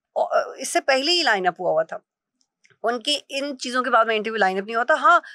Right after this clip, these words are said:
कुछ सवालों की वजह से वो इंटरव्यू ज़्यादा बड़ा बन गया, लेकिन इंटरव्यू पहले से ही लाइन अप था। चूँकि उन्होंने अपनी एक ज़ाती बात पब्लिक में की और चूँकि मेरे पास ये इन्फॉर्मेशन थी कि वो अपनी ज़ाती एक बात को लेके बहुत परेशान है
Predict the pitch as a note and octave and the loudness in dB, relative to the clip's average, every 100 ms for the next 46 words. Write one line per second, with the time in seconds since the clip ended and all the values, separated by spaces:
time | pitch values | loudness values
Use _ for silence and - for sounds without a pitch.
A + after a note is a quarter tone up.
0 | - D#4 D#4 C4+ A3+ C4 E4 E4 D4+ D#4 | -6 -4 0 4 6 4 2 2 2 0
1 | B3+ A#3 B3+ B3+ G#3+ A3+ G#3+ G#3+ A3 G#3 | -6 -8 -6 2 4 4 4 4 4 2
2 | G#3+ D#4+ C4+ D#4+ C#4+ A#3 B3+ C#4 B3+ A3+ | 2 0 0 -6 -8 -8 -8 -2 0 0
3 | B3 C4 B3 F#3+ F3 F3 - E4 - - | -4 -6 -2 -2 0 -4 -2 -6 -8 -18
4 | - - D#4+ D#4+ G4 G4 B3 A#3+ D#4 F4+ | -18 -10 -4 -2 0 0 0 2 2 4
5 | D#4+ D4+ D#4+ D4 G3 F#3 E3+ B3+ C4 C#4+ | 2 0 -4 -4 0 2 2 -2 2 4
6 | D4 A#3 F#3+ G3+ G3+ G3+ F#3+ - G#3 C4 | 4 0 0 -2 -4 -8 -10 -12 -16 -16
7 | - _ _ _ _ _ _ - E4 E4 | -20 _ _ _ _ _ _ 2 2 0
8 | - A#3+ G#3+ C4+ E4 A4 - A#3+ A#3+ A#3+ | -6 -6 -6 -2 -2 -2 -4 0 0 2
9 | B3+ B3+ A#3 G#3+ G#3+ G3 F#3 C4 C4 D#4 | 2 2 -4 -4 -4 -2 -2 -6 -8 -10
10 | F#4+ - C#4 B3 A#3 A#3+ A3+ F#3+ F3 - | -8 -4 0 2 0 -2 -4 2 2 0
11 | F#3+ - A#3+ G3+ G3 G3 A3+ G#3+ A#3 G3+ | -10 -6 -4 2 2 2 -4 -6 -4 0
12 | A3 - G3 G3 G3+ F#3 A#3 F#4 | 0 0 -2 -2 0 0 2 -2